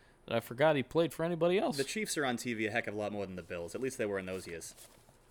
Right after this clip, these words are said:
Speaker 1: And that's a, that's a very good point as well, without question.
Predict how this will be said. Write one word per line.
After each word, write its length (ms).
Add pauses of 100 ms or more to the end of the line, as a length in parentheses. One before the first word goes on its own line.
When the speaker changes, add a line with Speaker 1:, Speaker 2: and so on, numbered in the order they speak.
(160)
Speaker 1:
And 140
that's 220
a, 100
that's 320
a 60
very 200
good 160
point 220
as 100
well, 240 (880)
without 300
question. 380